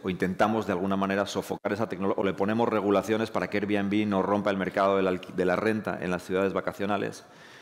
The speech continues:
Es decir, pero ya estamos tarde, ya estamos, ya, ya nos han ganado, los digitales ya nos han ganado,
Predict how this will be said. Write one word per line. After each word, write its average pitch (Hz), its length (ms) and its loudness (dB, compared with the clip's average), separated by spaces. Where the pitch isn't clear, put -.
Es 104 60 -8
decir, 110 220 -2
pero 104 140 4
ya 117 80 6
estamos 135 340 2
tarde, 156 260 2
ya 92 60 4
estamos, 123 460 2
ya, 101 160 2
ya 107 100 2
nos 120 140 -2
han 113 140 2
ganado, 104 280 4
los 92 140 0
digitales 101 400 0
ya 101 80 2
nos 90 160 -2
han 87 80 -4
ganado, 71 260 -4